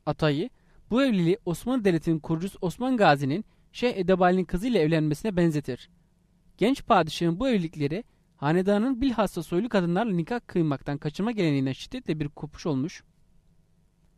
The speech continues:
Ancak daha sonraki hükümdarlar tarafından devam ettirilmemiştir.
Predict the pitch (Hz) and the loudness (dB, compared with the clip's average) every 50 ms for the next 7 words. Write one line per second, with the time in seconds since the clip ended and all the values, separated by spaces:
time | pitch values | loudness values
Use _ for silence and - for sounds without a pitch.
0 | _ _ _ _ _ _ _ _ _ _ _ _ - 202 254 262 208 175 160 - | _ _ _ _ _ _ _ _ _ _ _ _ 0 2 2 2 2 0 -2 -2
1 | - - 185 240 269 - - 214 185 165 - - - - 190 185 196 202 220 269 | 0 2 4 4 4 2 2 0 0 0 -2 -6 -10 -8 -4 -2 0 0 0 -2
2 | 269 - - 180 170 - 156 160 156 160 202 220 _ _ _ _ - 156 180 208 | -2 0 0 -2 -2 0 -2 0 0 0 -2 -4 _ _ _ _ 2 4 4 4
3 | 208 202 196 - - 196 190 196 190 156 139 127 - - - 127 120 - - | 4 2 0 0 -2 0 0 2 2 2 2 0 -4 -10 -14 -14 -14 -14 -18